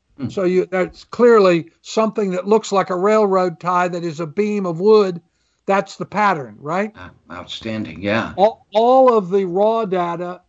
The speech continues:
Speaker 2: and all of the analysis that, and, and the creation of the hypotheses which guide the field work, all of that is notarized and turned over to a third party before you do the field work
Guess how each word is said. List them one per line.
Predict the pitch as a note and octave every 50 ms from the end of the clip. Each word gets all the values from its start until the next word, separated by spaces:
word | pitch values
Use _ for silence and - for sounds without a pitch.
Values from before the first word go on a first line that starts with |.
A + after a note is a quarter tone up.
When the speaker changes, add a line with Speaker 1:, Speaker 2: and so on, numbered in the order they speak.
| _ -
Speaker 2:
and | F3+ G3+ A3 A3+ A3+ A#3 G#3+ G#3
all | - G3 G3 A3 A#3 A#3 A#3 A3
of | F#3+ E3+
the | F3 G3+ F#3+ F3+
analysis | F3 F3+ F#3 G3 G#3 G#3+ A3 A3 G3+ E3+ - - E3 D#3+ D#3 D3 - - -
that, | - E3 E3+ E3 _ _ -
and, | E3 E3 E3 D#3+ D3 -
and | F3 D#3+ E3 D#3+
the | E3
creation | D#3 - - F3+ F3 F3+ G3 G#3+ A3 G#3 - - G#3 G3+ F#3 - _ _ _ _ _ -
of | F3 F3 D#3+
the | D#3+ F3+ D#3+
hypotheses | C3+ D#3+ E3 E3 E3 - - G#3+ A3+ A3 - G3+ E3+ - - G3 F3 F3 E3+ D3 -
which | E3 E3+ D3+ - -
guide | - F3+ F#3 F#3 F#3+ F3 E3
the | F3
field | - - A3 A3+ A3+ A3 G#3
work, | E3+ D#3+ E3 E3 E3 E3+ _ _ _ _ _ _ _ _
all | - F#3+ G3+ A#3 B3+ B3+
of | B3 A3 F3
that | F3+ F#3+ F#3 F#3+ G3
is | F#3 D#3+ C3+ D#3
notarized | F3 F#3 G#3 A3 A3 A3 G3+ F3+ F3 E3 D#3+ D#3 D#3 D#3+ E3 E3 D#3+ D#3 _ _ _ _ _ _ _ _ _ _ _ -
and | E3+ F3 F3+ D#3+ -
turned | F#3 G#3+ A3+ A3+ G#3+
over | G#3 G3 F#3 F3+ G3 F3
to | - F#3 F3+ E3+
a | -
third | - - G#3 G#3 G#3 G#3 F3 -
party | - E3+ F3 F3+ F3 E3 E3+ E3+ E3 E3 _ _ _ _ _ _ _ -
before | - D#3+ D#3+ - - G3+ G#3 G#3 G#3
you | G3+ F#3 F#3+ F3+
do | D#3+ G3 G3
the | F3+ F3 E3
field | - - A3 A3+ A3+ A3 G#3 E3+
work | E3 E3+ E3+ E3+ E3 E3